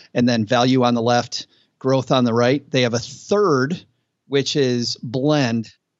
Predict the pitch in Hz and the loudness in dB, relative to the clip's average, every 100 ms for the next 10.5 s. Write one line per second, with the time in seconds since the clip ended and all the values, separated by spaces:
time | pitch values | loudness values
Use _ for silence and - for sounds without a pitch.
0 | - 143 - 139 135 127 123 - - 139 | -4 -4 -2 0 2 2 0 -2 -2 -4
1 | 110 - - _ 143 143 147 127 107 147 | -2 -8 -10 _ -10 -2 0 -2 -2 -2
2 | 170 196 202 190 - 151 156 156 156 147 | 0 0 -2 -4 -6 -4 -2 -2 0 0
3 | 147 - - 139 123 - 135 123 - 127 | -2 -4 -2 -2 -2 -2 0 0 0 0
4 | 120 117 117 120 113 135 131 120 110 104 | 2 0 -2 -6 0 0 2 2 0 -2
5 | 101 - 131 139 123 - - - 127 131 | -6 -6 -2 0 0 -2 -4 -4 0 0
6 | 131 117 - 123 107 - - 117 113 107 | 2 0 -2 -6 -4 -6 -2 0 0 0
7 | 104 104 104 - - - - _ _ 139 | 0 -2 -4 -8 -20 -20 -20 _ _ -2
8 | 147 143 156 135 - 135 120 117 - 110 | 0 0 0 0 0 0 0 -2 -2 -2
9 | 110 _ _ _ _ _ - 147 139 - | -2 _ _ _ _ _ -2 0 0 0
10 | 147 120 117 113 | -2 -2 -2 -6